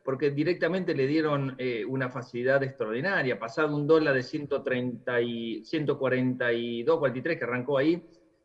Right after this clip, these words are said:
eh, a cie-, a doscientos, y hay que ver ahora si aceptan liquidar un dólar a ciento cuarenta y nueve, que vale hoy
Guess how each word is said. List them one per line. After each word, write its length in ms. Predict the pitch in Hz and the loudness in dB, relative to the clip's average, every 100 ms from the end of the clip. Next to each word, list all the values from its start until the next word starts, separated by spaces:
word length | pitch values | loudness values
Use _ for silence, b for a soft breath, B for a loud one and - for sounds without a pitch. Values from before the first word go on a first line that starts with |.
| _ | _
eh, 220 | 123 123 | -2 0
a 200 | 135 139 | 2 0
cie-, 420 | 135 - 147 151 135 | 0 -4 2 2 2
a 120 | 135 | 0
doscientos, 920 | 135 131 180 185 180 165 214 233 - | 0 0 2 2 0 -2 -4 -6 -14
y 180 | 135 143 | -8 0
hay 140 | 156 156 | 2 2
que 100 | 160 | 2
ver 140 | 160 | 4
ahora 300 | 156 165 170 | 6 4 2
si 180 | - 147 | -2 -6
aceptan 760 | 135 - 160 - 160 170 165 | -4 -2 -2 0 -2 -2 -4
liquidar 460 | 131 131 131 135 151 | -6 -4 0 2 2
un 100 | 143 | 0
dólar 300 | 127 135 160 | 0 2 0
a 80 | 131 | 0
ciento 240 | - 120 | -2 -2
cuarenta 220 | 117 113 | -2 -2
y 20 | 131 | 0
nueve, 220 | 165 139 | 0 2
que 60 | |
vale 180 | 127 127 | 0 2
hoy 200 | 147 156 | 4 4